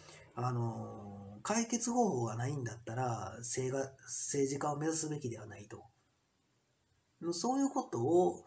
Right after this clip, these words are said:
政治に、あの、首突っ込むのはやめておいた方がいいと。後でとんでもないことになると。まあ、そういうことを教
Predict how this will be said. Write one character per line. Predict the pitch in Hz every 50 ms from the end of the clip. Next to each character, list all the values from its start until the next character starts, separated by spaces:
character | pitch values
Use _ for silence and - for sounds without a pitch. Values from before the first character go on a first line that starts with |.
| 151 143 139
政 | 139 - 160 156 151 156
治 | 156
に、 | 156 170 170 165 -
あ | - 147 139
の、 | 135 127 123
首 | 127 143 147 156
突 | - -
っ | -
込 | - 160 151
む | 147 143 143 143 139 139 135
の | 143
は | 147 135
や | 139 143
め | 143 135
て | 143
お | 139 131
い | 113
た | 107 104
方 | 104 104
が | 104 107
い | 107 107
い |
と。 | - - - - - _ _ _ _ _ _ _ _ _ _ _ _ _ _ _ _ -
後 | 156 170 170
で | 147 127
と | 123 123
ん | 127
で | 131
も | 135
な | 135 127
い | 117
こ | 110
と | 107 107
に | 101
な | 104 104
る | -
と。 | - - - - _ _ _ - - - - - - - - - - - - -
ま | 156
あ、 | 147
そ | - 208
う | 233
い | 247
う |
こ | 240 - 226
と | 180 135 117
を | 117
教 | 120